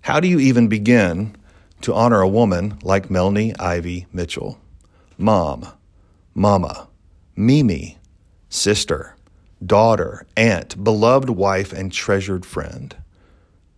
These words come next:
I'm not even qualified, and I was her favorite. At least that's what she told me.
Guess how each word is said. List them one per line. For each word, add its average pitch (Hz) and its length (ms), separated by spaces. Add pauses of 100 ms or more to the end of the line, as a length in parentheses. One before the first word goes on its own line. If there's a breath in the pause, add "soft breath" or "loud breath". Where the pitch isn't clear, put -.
I'm 131 120
not 110 180
even 92 180
qualified, - 800 (400 soft breath)
and 107 240
I 95 420 (340 soft breath)
was 87 200
her 117 100
favorite. - 580 (1160)
At 104 160
least - 320
that's 90 240
what 85 120
she 92 200
told 82 280
me. 92 380